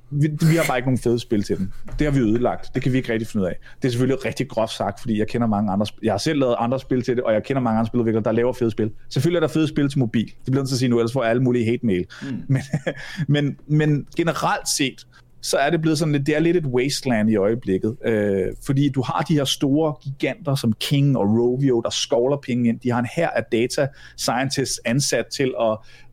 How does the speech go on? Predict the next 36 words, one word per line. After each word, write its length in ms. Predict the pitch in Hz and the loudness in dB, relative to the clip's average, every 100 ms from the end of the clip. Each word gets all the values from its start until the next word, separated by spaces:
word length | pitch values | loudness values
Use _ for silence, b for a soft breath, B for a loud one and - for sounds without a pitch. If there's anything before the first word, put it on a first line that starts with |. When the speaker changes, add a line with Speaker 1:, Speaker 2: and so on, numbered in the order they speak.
| 117 | 0
Speaker 1:
at, 120 | 117 113 | 0 2
at, 280 | 110 104 107 113 | 2 2 2 0
at 100 | 107 | 2
lave 260 | 110 104 104 104 127 | 2 2 2 2 0
user 180 | 139 - | 0 -2
acquisition 680 | 107 - - - 156 - 156 | -4 -6 -4 0 0 0 -2
strategier 680 | - 127 127 123 143 127 120 | -2 -2 -2 -2 -2 0 0
og 380 | 120 110 104 - | 0 0 -2 -2
finde 140 | 139 | -2
ud 100 | 175 | 2
af, 180 | 180 131 120 - | 2 0 0 -4
hvordan 260 | 127 123 139 | -2 -2 0
de 100 | 147 | 0
skal 140 | 135 - | -2 -2
holde 220 | 143 170 | 0 0
spillerne 400 | - 151 147 151 | -2 -2 0 -2
så 120 | 135 | -2
lang 240 | 135 139 - | -4 -4 -4
tid 120 | 135 | -4
som 120 | 127 | 0
muligt 440 | 127 123 139 147 - | 2 4 2 0 -2
inde 260 | 123 135 131 | 2 4 2
i 40 | |
deres 240 | 107 95 | 2 -2
spil. 280 | - - 101 - b b - - | -2 -2 -2 -2 b b -18 -2
Øh, 380 | 123 110 104 98 - - - | 0 2 2 -2 -8 -18 -6
det 100 | 127 | -2
helt, 140 | 160 - | -2 0
altså, 160 | 123 135 | 0 2
den 100 | 135 | 2
her, 120 | 131 | 0
det, 180 | 123 123 | -2 -2
det 20 | |
er 80 | 131 | 0
jo, 140 | 117 | 0
altså, 200 | 104 107 | -2 -2